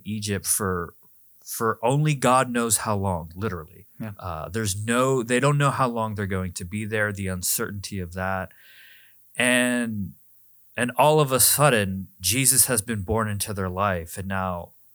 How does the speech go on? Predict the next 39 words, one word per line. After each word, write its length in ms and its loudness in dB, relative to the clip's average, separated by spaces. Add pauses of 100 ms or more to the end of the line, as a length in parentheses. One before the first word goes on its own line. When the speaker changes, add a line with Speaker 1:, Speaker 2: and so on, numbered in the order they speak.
(1120)
Speaker 1:
it's 240 0
just 380 4
not 460 4
all 600 4 (460)
amazing 640 2
things. 480 0
Hey, 280 0
we 200 -2
have 240 -2
the, 260 2
the 140 -2
incarnate 480 -4
word, 400 2
you 80 -4
know, 180 0
in, 140 0
in 160 -4
our 100 2
bosom, 380 -2
in 80 -2
our 100 -2
home, 200 -4
in 60 -2
our 120 -2
lap. 400 -2
And, 260 -6 (460)
and 100 -6
it's 160 2
not 160 2
all 100 4
butterflies 640 0
and 140 -4
rainbows. 720 -2
And 160 -4
then 120 -2
even 320 2
the 100 4
sorrow 580 4
of, 560 0